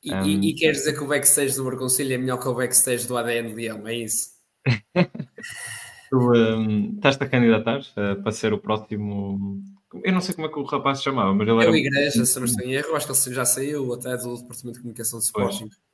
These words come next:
Speaker 2: Mas
Speaker 1: Acho
Speaker 2: pronto,
Speaker 1: que já saiu.
Speaker 2: ahm,
Speaker 1: Parece
Speaker 2: mas
Speaker 1: que eu estou em erro, vai para a segunda liga. Comigo para a segunda liga. Não sei, foi assim algo do género.
Speaker 2: É capaz. Marcos, em dez segundos, como é que foi esse derby?
Speaker 1: Ah, foi, foi um derby emocionante.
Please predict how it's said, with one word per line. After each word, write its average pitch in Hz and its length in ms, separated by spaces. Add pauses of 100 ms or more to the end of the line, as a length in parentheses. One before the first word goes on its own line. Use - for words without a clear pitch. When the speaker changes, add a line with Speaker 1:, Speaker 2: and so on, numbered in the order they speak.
(520)
Speaker 2:
Mas 110 120
Speaker 1:
Acho - 40
Speaker 2:
pronto, 95 220
Speaker 1:
que - 60
já - 80
saiu. 104 260
Speaker 2:
ahm, 107 400
Speaker 1:
Parece - 20
Speaker 2:
mas 151 220
Speaker 1:
que 156 80
eu 143 100
estou 143 180
em 139 160
erro, 151 160
vai 147 140
para 151 120
a - 20
segunda 156 360
liga. 113 420 (140)
Comigo 123 200
para 131 100
a - 20
segunda 120 380
liga. 104 180
Não 139 120
sei, 123 200
foi - 120
assim 135 160
algo 127 180
do 117 80
género. 117 240 (500)
Speaker 2:
É 110 80
capaz. 101 360
Marcos, 113 320
em 127 120
dez 131 180
segundos, 127 300
como 139 140
é 123 60
que 127 60
foi 107 180
esse 104 180
derby? 98 400 (180)
Speaker 1:
Ah, 170 540
foi, 139 320
foi 156 180
um 131 60
derby 123 280
emocionante. 110 600